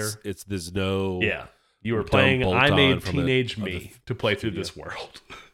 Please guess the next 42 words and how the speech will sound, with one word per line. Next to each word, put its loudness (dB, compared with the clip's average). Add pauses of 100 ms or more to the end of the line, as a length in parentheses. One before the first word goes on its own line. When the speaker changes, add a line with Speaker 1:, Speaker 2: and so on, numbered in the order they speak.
(300)
Speaker 2:
Um, 0
Speaker 1:
Uh, 0
you, 0
I'm -4
sorry. -10
Okay, -8
come -6
back -8
here. -10
Let's 4
Speaker 2:
Yes? -2
Speaker 1:
say 0 (140)
you -2
develop, -4
you -6 (320)
built -4
a -4
model? -6 (480)
Speaker 2:
No, 2 (120)
no, 6
no. 2
Yeah, 4
you're 4
the 0
character -4
creator. -10
So -2
when 4
you 2
Speaker 1:
You 0
Speaker 2:
start, 4
Speaker 1:
character 2
created 6
Speaker 2:
you 4
Speaker 1:
yourself? 2
Speaker 2:
name 4
your 4
character 2
and 2
you -2 (120)
pick -4
your -2